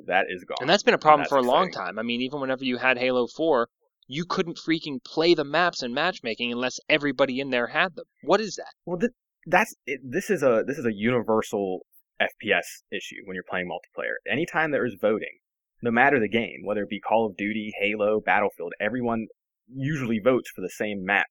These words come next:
Speaker 1: And there's always those two or three maps that if they show up in rotation, you already know, all right, this one's gonna get picked 'cause it's a fan favorite.
Speaker 2: I, I know. My, I'm talking about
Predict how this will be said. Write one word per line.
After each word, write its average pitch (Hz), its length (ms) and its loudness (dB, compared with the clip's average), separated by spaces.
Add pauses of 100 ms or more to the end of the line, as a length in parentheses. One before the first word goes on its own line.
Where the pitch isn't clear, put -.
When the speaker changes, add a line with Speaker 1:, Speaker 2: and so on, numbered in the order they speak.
(560)
Speaker 1:
And 110 100 -2
there's 101 120 2
always 127 340 4
those 107 160 -2
two - 180 -4
or 139 100 -2
three 131 240 -6
maps 110 280 0
that - 80 -12
if - 100 -12
they 98 100 -2
show 110 180 2
up 104 100 2
in 104 60 -6
rotation, 98 440 -4
you 90 120 -6
already 101 240 0
know, 87 260 -4
all 87 60 -2
right, 82 160 -2
this 87 120 -12
one's 85 120 -20
gonna 85 120 -16
get 80 140 -14
picked - 220 -16 (300)
'cause 92 100 -4
it's 95 100 -8
a 101 60 -10 (120)
fan 85 160 -4
favorite. - 300 -2 (560)
Speaker 2:
I, 147 200 4 (140)
I 131 40 6
know. 131 380 4 (280)
My, 123 400 4 (260)
I'm 117 160 0
talking 131 460 4
about 113 360 2